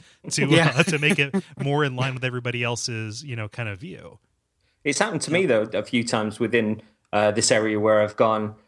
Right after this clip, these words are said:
Speaker 3: "Oh, look, you can, you can just go over there and you can get to it." But I know the steps to go the long way round, and they
Speaker 1: <laughs>
Speaker 3: stick in my mind more than just, say,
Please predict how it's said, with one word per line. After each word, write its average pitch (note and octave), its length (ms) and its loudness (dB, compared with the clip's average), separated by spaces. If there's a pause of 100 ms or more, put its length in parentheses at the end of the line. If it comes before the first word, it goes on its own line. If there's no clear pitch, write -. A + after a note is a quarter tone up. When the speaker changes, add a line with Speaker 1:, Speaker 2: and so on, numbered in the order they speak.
(320)
Speaker 3:
"Oh, G3 140 2
look, G#3 200 4
you E3+ 60 -6
can, G3+ 300 0
you F3+ 100 -6
can G3 120 0
just A#3+ 200 2
go G3 120 4
over F#3+ 180 4
there A3 220 6
and D#3 80 0
you D3 40 -4
can D#3+ 140 -2
get F3 220 2
to C#3+ 120 2
it." G#2 200 2 (240)
But C#3+ 140 6
I C#3+ 140 4
know D3+ 400 4
the C3+ 120 -2
steps - 480 2
to E3+ 120 0
go D#3+ 220 4
the C#3 80 -4
long D#3+ 280 2
way A#2+ 140 4
round, G#2 360 -2
and A#2 140 0
they A#2+ 380 0
Speaker 1:
<laughs> - 0 -
Speaker 3:
stick - 360 -2
in B2 100 2
my A#2+ 140 4
mind A#2+ 480 0
more A#2+ 240 4
than A2+ 260 0
just, A#2+ 320 -4
say, G#2+ 320 2